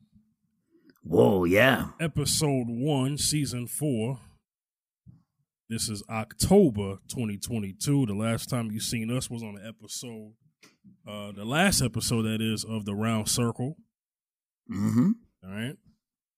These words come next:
Speaker 2: Uh, like I said before, on The Round Circle, Cinema will be joining us as a guest from time to time, so everything is good. All right. All right.
Speaker 1: Mm-hmm.
Speaker 2: Um,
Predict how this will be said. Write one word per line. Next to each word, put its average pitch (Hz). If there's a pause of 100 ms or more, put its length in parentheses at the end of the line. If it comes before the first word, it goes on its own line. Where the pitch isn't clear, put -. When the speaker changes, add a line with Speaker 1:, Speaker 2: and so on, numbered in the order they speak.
(240)
Speaker 2:
Uh, 104
like 107
I 107
said 104
before, 139 (760)
on 104
The 107
Round 107
Circle, 107
Cinema 104
will 98
be 104
joining 104
us 95
as 98
a 95
guest 98
from 98
time 95
to 92
time, 104
so 95
everything 104
is 101
good. 92 (160)
All 92
right. 120 (1400)
All 131
right. 127 (1900)
Speaker 1:
Mm-hmm. 95
Speaker 2:
Um, 190